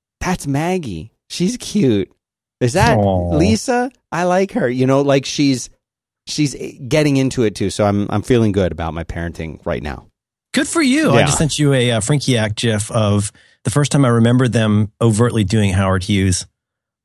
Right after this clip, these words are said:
Speaker 2: on the show. Do you remember when Mister Burns starts wearing Kleenex boxes
Speaker 1: I,
Speaker 2: on his
Speaker 1: I
Speaker 2: feet?
Speaker 1: very vividly, yes.
Speaker 2: And what it isn't the spruce goose. What is it called? But he, he,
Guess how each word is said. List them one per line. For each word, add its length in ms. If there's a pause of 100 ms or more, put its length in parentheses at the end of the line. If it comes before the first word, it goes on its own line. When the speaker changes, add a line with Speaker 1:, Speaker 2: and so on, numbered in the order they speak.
Speaker 2:
on 140
the 60
show. 220
Do 80
you 60
remember 200
when 120
Mister 200
Burns 300
starts 260
wearing 160
Kleenex 360
boxes 260
Speaker 1:
I, 140
Speaker 2:
on 100
his 80
Speaker 1:
I 60
Speaker 2:
feet? 260
Speaker 1:
very 320
vividly, 480
yes. 560 (220)
Speaker 2:
And 80
what 100
it 60
isn't 260
the 60
spruce 340
goose. 320
What 140
is 80
it 80
called? 460
But 120
he, 120
he, 260